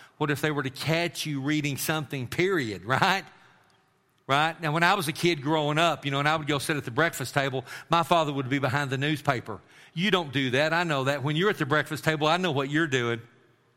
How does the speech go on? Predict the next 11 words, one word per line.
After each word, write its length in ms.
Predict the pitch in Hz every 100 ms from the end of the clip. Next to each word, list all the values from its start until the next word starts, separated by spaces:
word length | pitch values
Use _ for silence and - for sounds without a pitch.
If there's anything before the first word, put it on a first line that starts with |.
| _ _ _ _ -
Let 80 | 131
me 80 | 123
show 200 | 147 139
you. 180 | 151 151 _ _ _ _ _ _ _ _ _ _ _ _ _ _ _ _ _ _ 156 156 _ _ 214 _ 135 - _ _ _ _ _ 139
I'm 100 | 147
not 180 | 160
exercising 640 | 160 151 139 - 151 135 139
my 140 | 123
thumbs, 440 | - 147 120 104
am 180 | 135 127
I? 160 | 131